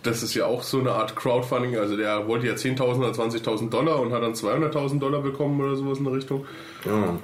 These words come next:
Speaker 1: Der ist überschüttet worden mit Geld für die Idee. Da sieht man dann auch, dass der Bedarf
Speaker 2: Ja.
Speaker 1: für so ein System
Speaker 2: Ja.
Speaker 1: wie Diaspora eindeutig da ist, wenn die Leute dafür Geld geben. Aber es ging da halt nicht darum, wie kann ich als Blogger Geld machen und was muss ich beachten. Also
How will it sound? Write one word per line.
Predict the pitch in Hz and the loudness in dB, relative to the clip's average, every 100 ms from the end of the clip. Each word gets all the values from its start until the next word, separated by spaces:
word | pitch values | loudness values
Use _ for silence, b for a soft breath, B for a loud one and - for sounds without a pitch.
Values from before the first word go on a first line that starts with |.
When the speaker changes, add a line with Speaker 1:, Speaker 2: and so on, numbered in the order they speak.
| - | -2
Speaker 1:
Der | 107 | 0
ist | |
überschüttet | 117 113 - 131 131 | 0 -2 -2 -4 -2
worden | 131 131 139 | 0 2 0
mit | 131 | 0
Geld | 123 131 | 0 -2
für | 127 123 | -2 -2
die | 123 | 0
Idee. | 120 127 | 0 0
Da | 123 | 0
sieht | 131 139 | 2 2
man | 147 | 2
dann | 131 | 2
auch, | 131 | 0
dass | 131 123 | -2 -2
der | 123 | -2
Bedarf | 113 - 98 135 - | -2 0 2 2 2
Speaker 2:
Ja. | 151 | 0
Speaker 1:
für | 120 | 2
so | |
ein | 127 | 0
System | 117 120 131 | 0 0 0
Speaker 2:
Ja. | 127 113 | 0 0
Speaker 1:
wie | 117 | 0
Diaspora | 110 - 120 104 | 0 -2 -2 0
eindeutig | 92 104 101 98 | 0 0 -2 -2
da | - 87 107 | 0 0 0
ist, | 127 | 0
wenn | 127 | 0
die | |
Leute | 127 123 120 | 0 0 -2
dafür | 113 117 | -4 -4
Geld | 113 113 | -2 -2
geben. | 131 151 B B B B B | -2 -4 B B B B B
Aber | 127 | 0
es | 127 | 0
ging | 127 160 | 2 2
da | 160 | 4
halt | 147 135 | 2 0
nicht | 131 | 0
darum, | 151 147 143 B - | 0 0 -2 B -6
wie | 117 | -4
kann | 120 101 | -2 -2
ich | - | -4
als | - | -8
Blogger | - 113 127 131 | -2 2 2 2
Geld | 110 92 - | 0 -2 -4
machen | 87 92 | -6 -4
und | 90 | -4
was | 90 - | -4 -4
muss | 123 | -4
ich | 107 | -4
beachten. | - - 127 - - - | -4 0 0 -2 -6 -4
Also | 101 | -4